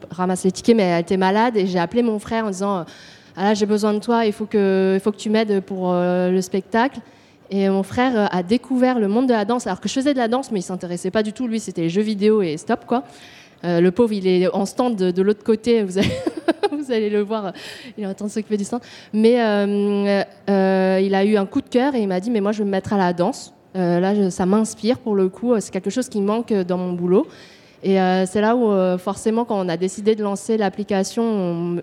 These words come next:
lui qui a fait Epitech comme moi, parce que, bah, on se suit, euh, on a cinq ans d'écart, donc en fait, euh, il a suivi, un, enfin, on s'est auto-suivi en chemin. Euh, y a, on n'a pas eu de difficulté parce que, euh, dans le sens où, euh,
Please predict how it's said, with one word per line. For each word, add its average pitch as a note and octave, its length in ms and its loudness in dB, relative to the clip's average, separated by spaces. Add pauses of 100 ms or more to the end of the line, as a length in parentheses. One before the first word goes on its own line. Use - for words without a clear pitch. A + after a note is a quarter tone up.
lui G#3+ 180 2
qui A3 100 2
a F#3+ 60 2
fait G3 140 0
Epitech G3+ 400 -4
comme G3 160 -4
moi, G#3 200 0
parce G3 160 -12
que, F#3 60 -10
bah, D#3+ 260 -6
on E3+ 60 -8
se F#3 180 -6
suit, A3+ 340 -4 (400)
euh, F3+ 80 -2
on F3+ 120 2
a E3+ 80 0
cinq A#3 240 -2
ans A#3+ 60 4
d'écart, A#3 440 2
donc G3 200 -6
en F#3 80 -2
fait, G3+ 200 -6
euh, F3+ 520 -2
il F3+ 80 -8
a E3+ 80 -2
suivi, G3+ 320 -4
un, F#3 80 2
enfin, E3 240 -4
on D#3+ 220 -6
s'est F3 180 -10
auto-suivi G3+ 640 -2
en F3+ 100 2
chemin. F3+ 400 -2 (560)
Euh, F#3 160 4
y F#3 80 6
a, F#3 100 4 (220)
on G3+ 120 0
n'a G3 120 4
pas A#3+ 160 2
eu D4 60 2
de A3+ 80 -10
difficulté B3+ 640 -2
parce A3+ 240 0
que, A#3 100 -2
euh, G#3 440 2
dans G3 160 0
le G3 40 0
sens B3 480 -4
où, C4 240 4
euh, F#3 1040 0